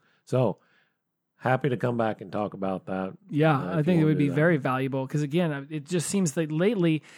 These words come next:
Speaker 2: and maybe it has something to do with the pandemic, I have been in an inordinate amount of, of people have been, uh,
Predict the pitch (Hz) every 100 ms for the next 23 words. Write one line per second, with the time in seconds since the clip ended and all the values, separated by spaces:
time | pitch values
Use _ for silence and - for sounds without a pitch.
0 | - 156 185 262 240 226 220 220 202 170
1 | 196 185 - 160 170 147 165 143 - _
2 | _ - 151 175 151 160 151 151 - 156
3 | 151 - _ 220 226 220 175 185 165 156
4 | 143 143 143 139 127 - _ _ 156 139
5 | - - 175 143 131 135 139 139 -